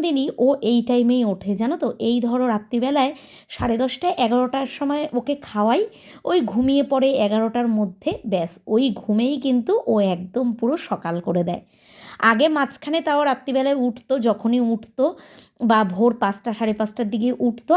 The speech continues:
আমি কিন্তু ওকে খাইয়ে দিতাম। কিন্তু এখন এক ঘুমেই ও পুরো ভোর করে দেয়, আর আমিও ঘুমন্ত বাচ্চা টেনে টেনে তুলে খাওয়াই না। যদি দেখি রাত্রিবেলা কোনো সময় একটু উ উ করছে, মুখে আওয়াজ করছে, তখন একটু ব্রেস্ট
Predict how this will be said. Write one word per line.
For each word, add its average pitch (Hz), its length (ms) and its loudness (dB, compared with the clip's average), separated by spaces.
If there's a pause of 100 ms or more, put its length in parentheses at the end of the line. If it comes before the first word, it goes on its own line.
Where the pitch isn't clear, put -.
আমি 214 180 2
কিন্তু 214 260 0
ওকে 247 140 -8 (140)
খাইয়ে 214 400 0
দিতাম। 170 240 -8 (520)
কিন্তু 277 200 2 (240)
এখন 302 240 0 (280)
এক 240 60 2 (200)
ঘুমেই 247 340 2 (140)
ও - 20 6 (180)
পুরো 240 220 2 (140)
ভোর 214 160 2 (100)
করে 220 240 0
দেয়, 233 140 2 (180)
আর 220 60 -2 (200)
আমিও 214 240 2 (100)
ঘুমন্ত 214 320 0 (120)
বাচ্চা 208 340 -2
টেনে 196 260 0
টেনে 208 280 0
তুলে 214 180 2 (140)
খাওয়াই 175 400 0
না। 170 60 -6 (680)
যদি 269 240 6
দেখি 330 180 0
রাত্রিবেলা 302 500 0 (100)
কোনো 262 140 0 (100)
সময় 277 220 -2 (140)
একটু 262 200 -8 (180)
উ - 20 2 (220)
উ - 20 4 (180)
করছে, 262 260 0 (100)
মুখে 247 220 -4 (140)
আওয়াজ 220 200 0 (100)
করছে, 208 220 -2 (140)
তখন 220 200 0 (100)
একটু 247 180 -6 (1400)
ব্রেস্ট 240 240 4